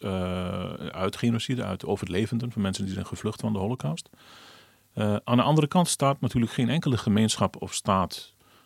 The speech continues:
eh, boven, eh, het, het plegen van, van mensenrechten schendingen. Eh, sterker nog, je zou kunnen zeggen dat, eh,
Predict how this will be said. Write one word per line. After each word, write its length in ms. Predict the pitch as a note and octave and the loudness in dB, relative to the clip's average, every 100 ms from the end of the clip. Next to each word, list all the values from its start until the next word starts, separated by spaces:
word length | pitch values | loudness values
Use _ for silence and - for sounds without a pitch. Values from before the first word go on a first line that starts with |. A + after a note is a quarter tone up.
| _ | _
eh, 200 | F#2+ F#2+ | 0 0
boven, 680 | A2+ F#2 G#2+ A2+ G2+ F2+ F2+ - _ _ _ | 0 6 8 8 4 2 0 -8 _ _ _
eh, 500 | A#2+ F2+ F2 E2+ F2+ | -4 -2 -2 -2 -2
het, 120 | F2+ - | -4 -4
het 120 | A2 | -8
plegen 320 | - G2 F#2 E2+ | 0 0 0 -2
van, 280 | F#2 F#2 - | 0 2 2
van 140 | F#2+ | 2
mensenrechten 460 | D3 F3 E2+ - - | 4 2 -2 -4 -8
schendingen. 440 | - F2+ F#2 A2 | -8 -8 -8 -10
Eh, 100 | - G#2 | -10 -8
sterker 420 | - - C#3+ F2+ | -2 2 4 2
nog, 280 | E2 B2+ - | 0 -2 -6
je 160 | - F#2+ | -10 -2
zou 180 | G#2+ A#2+ | 0 0
kunnen 220 | F2+ E2+ | -2 -2
zeggen 380 | G2+ - G#2+ - - - - - _ - | -2 -4 -8 -10 -20 -20 -20 -20 _ -2
dat, 320 | F#2+ F#2+ - | 0 0 -6
eh, 260 | G#2+ F#2 | -4 -2